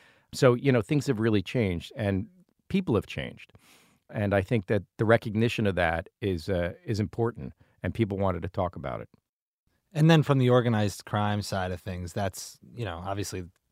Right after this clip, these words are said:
Speaker 2: that's still going on to some extent, but nowhere near the level that it was going on in, uh, during the time that we're covering in the show.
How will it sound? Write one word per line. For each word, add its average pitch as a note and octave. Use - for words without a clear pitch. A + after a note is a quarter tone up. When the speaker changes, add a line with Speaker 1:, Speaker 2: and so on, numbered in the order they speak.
Speaker 2:
that's G2+
still -
going F#2+
on F#2
to G2
some G2
extent, -
but G#2+
nowhere A2
near G2+
the F2+
level F2
that E2+
it E2
was E2+
going E2+
on E2
in, F2
uh, E2+
during E2+
the E2+
time F2
that F2
we're E2+
covering E2+
in E2
the E2+
show. E2+